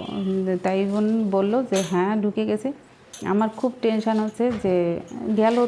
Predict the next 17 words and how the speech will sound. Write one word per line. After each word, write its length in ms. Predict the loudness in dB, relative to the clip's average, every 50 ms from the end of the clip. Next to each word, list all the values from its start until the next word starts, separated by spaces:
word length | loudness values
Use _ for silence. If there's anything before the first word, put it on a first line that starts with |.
| 2
তো, 180 | 0 0 -2 -2 -4 -10 -18 -20 -20 -20 -20 -20 -8 -4
কিন্তু 520 | -2 0 0 0 0 2 2 2 2 2 2
বাইরের 340 | 2 2 2 4 2 2 2
পরিস্থিতি 520 | 2 0 -2 -2 -2 -2 -2 -2 0 0
তো 120 | 0 0
ভালো 260 | 0 0 0 0 0 0
না। 160 | -2 -2 -4 -4
এই 120 | -2 -2
যে 120 | -2 -2 -2
টিভিতে 360 | 0 0 0 0 0 0 0
দেখছি 300 | 0 0 0 0 0 -2
এখন 340 | -2 -2 -2 -2 -2 0 0
এগারোটা, 340 | 2 2 2 0 0 -2 -2
সাড়ে 180 | -2 0 0
এগারোটার 240 | 0 0 0 0 0
মতো 220 | -2 -2 -2 -2
বাজে, 340 | 0 0 0 0 0 -4 -6